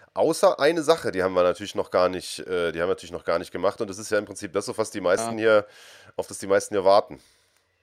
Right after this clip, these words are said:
Speaker 2: Das ist richtig, äh, du spielst natürlich an, ähm, aber ehrlich gesagt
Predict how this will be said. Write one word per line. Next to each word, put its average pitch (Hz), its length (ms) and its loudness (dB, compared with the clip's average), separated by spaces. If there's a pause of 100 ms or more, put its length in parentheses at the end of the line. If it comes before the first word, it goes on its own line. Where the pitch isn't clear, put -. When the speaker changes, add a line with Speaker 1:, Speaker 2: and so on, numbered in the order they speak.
(1500)
Speaker 2:
Das 135 200 -2
ist 143 140 -6
richtig, 160 400 -4
äh, 143 260 2
du 139 120 -2
spielst 160 260 -2
natürlich 151 260 -6
an, 151 560 -10 (120)
ähm, 139 360 -4
aber 131 300 -2
ehrlich 143 220 0
gesagt 143 500 -6